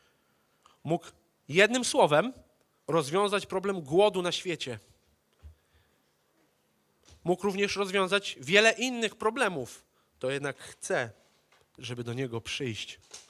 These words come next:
Zaprasza, żeby do Niego przychodzić. Zatem w całym tym fragmencie Mateusz pokazuje nam, że Jezus,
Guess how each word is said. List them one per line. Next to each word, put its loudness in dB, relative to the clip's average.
Zaprasza, 0
żeby -2
do -6
Niego -2
przychodzić. -6
Zatem 4
w -10
całym 8
tym -2
fragmencie 0
Mateusz -4
pokazuje 2
nam, 2
że -2
Jezus, -4